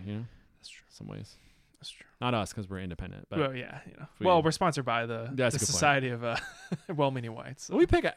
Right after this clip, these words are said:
Speaker 1: we pick advertisers that <laughs> just kinda leave us alone.
Speaker 2: That's true, yeah, yeah. So,
Speaker 1: Yeah.
Speaker 2: but yeah. Okay, cool.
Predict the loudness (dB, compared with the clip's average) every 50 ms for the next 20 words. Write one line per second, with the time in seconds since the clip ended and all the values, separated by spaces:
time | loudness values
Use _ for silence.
0 | -4 -4 -4 -2 0 -2 0 0 0 0 0 -2 -2 -2 -2 -4 -4 -4 -4 -4
1 | -6 -6 -8 -10 -10 -8 -8 -8 -8 -6 -6 -6 -6 -6 -8 -8 -10 -10 -10 -10
2 | -10 -10 -10 -12 2 4 6 6 6 4 2 0 0 -2 -4 -8 -10 -14 -14 -14
3 | -16 -16 _ _ _ _ _ _ _ _ _ _ -18 -16 -14 -14 -14 -16 -18 _
4 | _ _ -20 -14 -8 -6 -6 -6 -6 -8 _ _ _ _ -10 -8 -8 -8 -6 -6
5 | -6 -6 -6